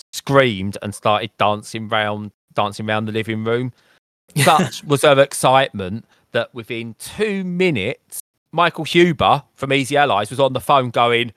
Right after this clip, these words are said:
Speaker 1: "That's a bit much."
Speaker 2: <laughs>
Speaker 1: Uh, p-, some people will get that reference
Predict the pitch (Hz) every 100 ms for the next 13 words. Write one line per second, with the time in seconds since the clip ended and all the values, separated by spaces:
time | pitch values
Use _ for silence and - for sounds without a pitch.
0 | _ - - - 90 98 101 - - -
1 | - 127 - 131 - 95 - _ _ 107
2 | 107 113 - - _ - 120 98 95 98
3 | 87 92 - 90 - 92 - 95 90 -